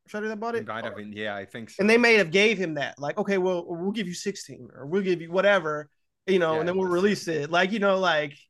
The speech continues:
Speaker 1: <laughs> whatever. Like, there's no way this movie costs fifteen. I know what movies cost. <laughs> Like,
Speaker 2: <laughs>
Speaker 1: like, like, you don't know. <laughs> Like, no, dude.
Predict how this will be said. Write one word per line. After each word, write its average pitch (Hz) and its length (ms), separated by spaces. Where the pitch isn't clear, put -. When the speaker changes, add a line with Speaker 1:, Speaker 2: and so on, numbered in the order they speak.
Speaker 1:
<laughs> - 380
whatever. 233 640
Like, 202 140
there's 240 240
no 247 200
way 208 120
this 175 180
movie 160 180
costs 147 260
fifteen. - 300
I 208 120
know 196 340
what 151 260
movies 147 280
cost. - 340
<laughs> - 0
Like, 220 280
Speaker 2:
<laughs> - 0
Speaker 1:
like, 233 600
like, 262 200
you 220 160
don't 214 240
know. 180 340
<laughs> 208 160
Like, 208 140
no, 180 260
dude. - 240